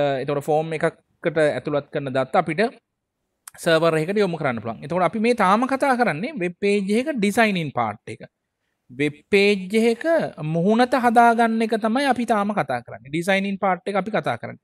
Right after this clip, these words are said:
මේ වගේ ෆෝම් එකක් අපි කොහොමද හදාගන්නේ? මේ වගේ ෆස්ට් නේ-, ෆස්ට් නේම් එක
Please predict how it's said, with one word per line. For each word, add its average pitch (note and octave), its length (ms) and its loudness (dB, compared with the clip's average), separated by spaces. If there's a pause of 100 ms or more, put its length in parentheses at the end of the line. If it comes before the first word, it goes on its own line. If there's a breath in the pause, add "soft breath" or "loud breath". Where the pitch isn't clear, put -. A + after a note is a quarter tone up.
(360)
මේ F#3 120 2
වගේ G3+ 240 2
ෆෝම් G#3 400 4
එකක් A#3+ 240 0
අපි G3 160 0
කොහොමද G#3 340 0
හදාගන්නේ? B2+ 540 0
මේ D#3+ 140 -2
වගේ D#3+ 220 -2
ෆස්ට් D3+ 360 -2
නේ-, D3 300 -4 (120)
ෆස්ට් - 280 -6
නේම් C#3 320 -6
එක C3 120 -8